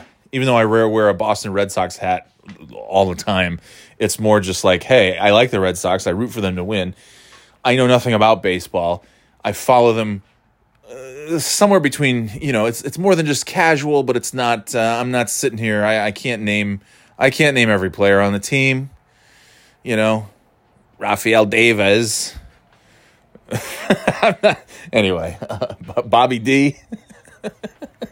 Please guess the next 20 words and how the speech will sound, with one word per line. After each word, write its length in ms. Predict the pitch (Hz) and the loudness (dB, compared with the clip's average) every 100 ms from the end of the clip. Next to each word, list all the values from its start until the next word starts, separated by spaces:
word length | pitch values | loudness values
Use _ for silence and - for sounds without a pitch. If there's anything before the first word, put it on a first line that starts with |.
| _ _ _ _ - - | _ _ _ _ -20 -2
I 60 | 127 | 2
always 220 | 135 120 | 4 2
forget 320 | - 131 135 | 2 2 4
Bobby 300 | 120 123 123 | 6 4 2
D's 280 | 117 123 120 | -2 -2 0
last 340 | 117 117 113 | 4 4 2
name, 340 | 117 113 120 139 _ _ - - - - _ | -4 -4 -4 -8 _ _ -20 -20 -20 -20 _
but 180 | - - | -20 -8
you 60 | 101 | 2
got, 240 | 104 98 | 2 4
uh, 80 | 101 | 2
yeah, 240 | 101 135 87 | 4 4 4
you 160 | 90 | 0
got 100 | 90 | 0
Bobby, 300 | 101 101 104 | 2 2 2
Bobby 400 | 95 90 92 101 | -6 2 2 2
D, 520 | 92 120 135 156 160 - - _ _ _ _ _ _ _ - | -2 2 4 2 -2 -12 -20 _ _ _ _ _ _ _ -2
uh, 380 | 104 104 104 113 _ | 2 4 4 0 _
Kike 340 | - 127 127 | -10 2 4
Hernandez. 800 | 127 131 143 147 160 170 - - | 4 4 2 4 4 4 -2 -14